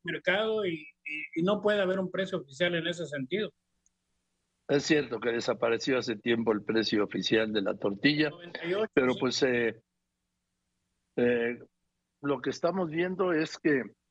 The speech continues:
Speaker 2: las tortillas están ya en el país, en promedio, más de veintitrés pesos el kilo.
Speaker 1: Sí, sí, es-, han subido mucho, pero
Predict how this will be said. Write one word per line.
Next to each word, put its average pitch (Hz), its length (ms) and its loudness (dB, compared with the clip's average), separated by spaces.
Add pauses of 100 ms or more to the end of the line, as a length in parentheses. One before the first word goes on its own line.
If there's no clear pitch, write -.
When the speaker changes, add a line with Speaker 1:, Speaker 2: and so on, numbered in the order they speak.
Speaker 2:
las 123 240 0
tortillas 165 500 0
están 139 400 0
ya 143 200 2
en 143 80 -2
el 120 140 0
país, 135 400 0
en 117 220 -2
promedio, 127 400 2
más 139 180 0
de 131 80 0
veintitrés 117 480 -4
pesos 113 320 0
el 101 140 0
kilo. 147 240 0 (1160)
Speaker 1:
Sí, - 420 0 (400)
sí, 269 460 2
es-, 185 200 2
han 208 120 0
subido 240 320 2
mucho, 254 420 0
pero 185 720 0